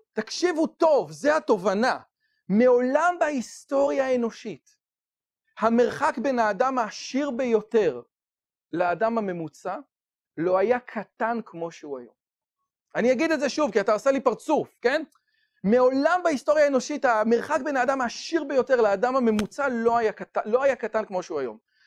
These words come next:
זה נכון שכולנו ראינו את המחלקות ראשונות באיירבוס שלוש מאות שמונים, כן? זה, זה מטורף. אבל הכבישים שגייטס נוסע עליהם, הם הכבישים שכולנו נוסעים עליהם. והאקמול שיש לו, זה האקמול של כולנו.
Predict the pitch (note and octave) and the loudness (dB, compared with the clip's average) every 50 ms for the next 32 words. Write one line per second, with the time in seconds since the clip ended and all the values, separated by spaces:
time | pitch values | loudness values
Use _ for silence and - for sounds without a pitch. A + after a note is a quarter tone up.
0 | _ _ - C3+ A3+ A#3 A#3 A#3 - B3 A#3+ C4+ D4 D#4+ D#4+ F4 - _ _ _ | _ _ -4 0 0 2 2 0 0 2 2 4 4 2 0 -4 -10 _ _ _
1 | _ _ _ - - - F3+ - - A#3 C4+ C#4 C4 C4 B3+ B3 A3 G#3+ G#3 A#3 | _ _ _ -16 -12 -10 -8 0 2 2 4 4 2 2 2 2 2 2 2 2
2 | A#3+ A#3 A#3 A#3+ A3+ - F3 E3+ - F3 E3 D#3+ D#3 D3+ - _ _ - D3 D#3 | 0 0 0 0 0 0 -2 -2 0 0 0 0 0 -2 -8 _ _ -6 -6 -6
3 | - F3+ F3 E3 - G#3+ A3 - G3+ G3+ - - F3 E3 F#3 G#3 G#3+ G#3 E3+ D#3 | -2 -2 -4 0 0 0 -2 0 -4 -6 -6 -4 -4 -2 0 0 0 0 0 2
4 | E3 D#3 D3+ D#3+ F#3+ G3 F#3+ F#3 F3+ - - F3 F3+ - - E3+ D#3 - - D3 | 2 2 2 2 0 0 0 -2 -2 -2 -4 -6 -6 -4 -6 -6 -8 -6 -8 -6
5 | D3+ D#3+ C#3+ - - G#3+ G3+ D3+ E3 D#3 D3+ D3 E3 D#3+ D#3+ E3 E3+ D#3 - F3 | -6 -6 -6 -4 -4 -6 -4 -6 -8 -8 -6 -8 -8 -8 -6 -4 -6 -4 -2 -4
6 | C#3+ C3 G2+ - _ _ _ _ _ _ _ _ _ _ _ _ _ _ _ _ | -4 -4 -8 -10 _ _ _ _ _ _ _ _ _ _ _ _ _ _ _ _
7 | _ _ - D3 D3+ F#3+ G3+ G3 - F#3+ A3 G3+ - - C#4 D#4+ D#4+ D4+ A#3 - | _ _ -10 -6 -2 -2 -2 -2 -2 -6 -6 -6 -6 -8 -8 -6 -6 -8 -8 -10
8 | A#3 F3+ E3 G#3 A3 A3 A3 - - F#3 D#3+ - - - G3 F#3 F#3 F#3 F#3 F#3 | -8 -4 -2 0 0 0 -4 -8 -12 -12 -12 -12 -10 -8 -6 -4 -4 -4 -4 -4
9 | F#3 F#3+ F#3+ G3+ G#3 _ _ _ _ _ _ _ _ _ _ _ _ - - - | -6 -6 -8 -12 -16 _ _ _ _ _ _ _ _ _ _ _ _ -10 -10 -10
10 | D#3+ - F3 F#3+ - A#3+ A#3 A3 - - - - F#3+ F3+ E3+ E3 D#3+ D3 B2+ A#2 | -10 -12 -14 -12 -10 -10 -10 -10 -12 -18 -12 -10 -8 -6 -6 -6 -8 -8 -12 -14
11 | A#2+ - _ - B2 A#2+ _ _ _ _ _ _ _ _ _ _ _ _ _ _ | -16 -20 _ -20 -20 -20 _ _ _ _ _ _ _ _ _ _ _ _ _ _
12 | _ _ _ C3+ F3+ F#3+ F#3 - - A3 G3 G#3 A#3 B3 B3+ B3 A3+ - - G#3 | _ _ _ -4 -2 -2 -2 -2 -4 -4 -2 0 0 0 0 -2 -4 -8 -8 -6
13 | F#3+ F3+ F3+ G3 G3+ - - G#3+ G3+ G#3 G#3 G#3 G#3 _ _ _ _ _ _ _ | -2 -2 -2 -2 -4 -6 -6 -4 -2 -2 -2 -4 -8 _ _ _ _ _ _ _
14 | _ _ _ _ _ _ _ B3+ D#3+ F3+ G#3 G#3 G3+ G3 F#3+ - G3 F3+ E3+ E3+ | _ _ _ _ _ _ _ -20 -6 -2 0 0 0 -2 -4 -6 -8 -4 -4 -4
15 | E3 D3+ - D#3 C#3+ - - C#3+ C3+ A#2+ | -4 -6 -8 -12 -14 -12 -10 -8 -8 -8